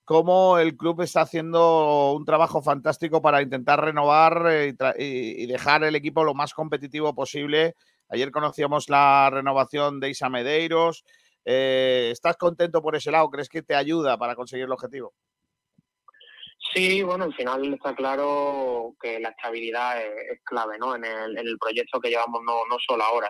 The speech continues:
Speaker 2: sino llevamos tres temporadas, cuatro temporadas, pues peleando por lo menos por título, luego puedes conseguirlo, ¿no? Pero creo que, que la estabilidad es clave, el tener esa columna vertebral del equipo,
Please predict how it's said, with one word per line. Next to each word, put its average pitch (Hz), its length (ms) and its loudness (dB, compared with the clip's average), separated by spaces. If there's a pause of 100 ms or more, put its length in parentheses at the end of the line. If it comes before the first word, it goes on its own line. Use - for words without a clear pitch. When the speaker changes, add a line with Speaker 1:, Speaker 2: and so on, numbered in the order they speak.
Speaker 2:
sino - 180 -10 (180)
llevamos 107 380 -4
tres 107 200 -6
temporadas, 117 460 0
cuatro 113 200 -4
temporadas, 117 540 0 (460)
pues 123 160 -2
peleando 120 400 0
por 123 100 2
lo 120 60 0
menos 127 200 0
por 120 180 -2
título, 123 320 0
luego 117 240 0
puedes 123 200 -2
conseguirlo, 117 540 -2
¿no? 131 200 -2
Pero 120 200 -2
creo 113 300 -4
que, 110 300 -2 (360)
que 127 120 -2
la 120 80 2
estabilidad 123 540 -2
es 131 120 -8
clave, 143 640 0
el 117 280 -4
tener 120 300 -4
esa 127 160 -6
columna 120 280 -4
vertebral 120 480 -2
del 120 100 -2
equipo, 117 600 -4